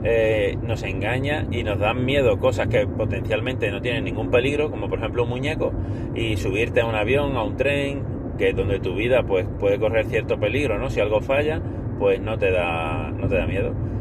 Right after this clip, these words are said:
porque tu cerebro coge una información, fantasea en torno a cosas que ha visto, a supuestos que se hacen, y te dice, "Eh, muñeco de porcelana igual a mal rollo,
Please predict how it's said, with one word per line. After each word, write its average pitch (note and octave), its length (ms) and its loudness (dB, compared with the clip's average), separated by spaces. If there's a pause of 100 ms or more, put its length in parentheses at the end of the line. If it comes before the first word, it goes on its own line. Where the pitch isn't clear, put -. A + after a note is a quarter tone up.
(200)
porque G#2 340 2
tu - 160 2
cerebro G#2 520 2
coge A2+ 240 0
una A2+ 120 0
información, D3+ 1000 0
fantasea A#2+ 840 2
en - 680 0
torno A#2 340 0
a - 80 -2
cosas A2+ 280 0
que A#2+ 160 0
ha A2+ 60 2
visto, C#3 520 2 (500)
a F#2+ 600 -2
supuestos A#2+ 580 2
que A#2 140 -2
se B2+ 120 2
hacen, - 380 -2
y G2 80 -4
te G#2+ 120 -2
dice, G2 520 2
"Eh, G#2+ 220 2
muñeco D#3 800 2
de D3+ 120 0
porcelana D#3+ 600 -4 (260)
igual B2+ 460 2
a C3 100 0
mal C3+ 160 2
rollo, F2+ 300 0